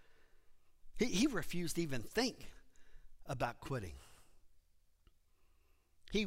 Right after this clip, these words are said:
would not, he could not lose heart.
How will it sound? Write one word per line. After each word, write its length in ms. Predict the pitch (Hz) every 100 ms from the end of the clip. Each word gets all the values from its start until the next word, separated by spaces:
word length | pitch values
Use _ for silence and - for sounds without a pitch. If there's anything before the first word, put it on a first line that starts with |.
| 147
would 240 | 160 240 185
not, 320 | 165 113 90 - -
he 200 | - 190 -
could 340 | - 254 214
not 300 | 175 160 104 104 - - - - -
lose 300 | 135 147 -
heart. 300 | 143 117